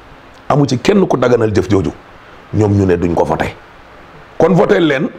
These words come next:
mooy voté góor jigéen yi. Loolu nag na ci Sénégalais yi bàyyi xel bu baax a baax a baax a baax. Ñu sant nag kilifa diine yi, kilifa aada yi, kilifa politique yi nga xam ne ñu ngi jubal. Loolu daal moo nekkoon tey première déclaration wu tête de liste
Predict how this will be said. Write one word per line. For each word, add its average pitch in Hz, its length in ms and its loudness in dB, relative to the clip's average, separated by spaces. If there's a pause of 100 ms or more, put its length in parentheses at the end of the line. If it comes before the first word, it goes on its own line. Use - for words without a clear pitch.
(240)
mooy 151 140 2
voté 151 260 0
góor 120 220 -2
jigéen 90 240 0
yi. 82 80 -8 (1300)
Loolu 110 180 2
nag 113 100 0
na 104 120 0
ci 107 100 -4
Sénégalais 101 400 0
yi 92 60 -2
bàyyi 92 220 0
xel 98 140 -2
bu 92 120 -4
baax 110 320 -2
a 78 40 -2
baax - 240 -4
a - 40 -2
baax - 220 -6
a - 40 -8
baax. - 260 -10 (680)
Ñu 117 80 0
sant 110 280 0
nag 107 160 0
kilifa 98 280 -2
diine 90 220 0
yi, 160 160 0 (800)
kilifa 98 340 0
aada 87 220 0
yi, 131 160 -4 (720)
kilifa 135 280 2
politique 123 380 0
yi 147 60 2
nga 208 100 2
xam - 160 -2
ne 143 60 2
ñu 135 100 0
ngi 117 140 2
jubal. 101 220 0 (1300)
Loolu 110 200 2
daal 107 200 2
moo 110 180 0
nekkoon 95 380 -2
tey - 240 -2 (280)
première 98 360 0
déclaration 85 680 -2
wu 78 60 -4
tête 87 180 -2
de 87 80 0
liste 104 340 -2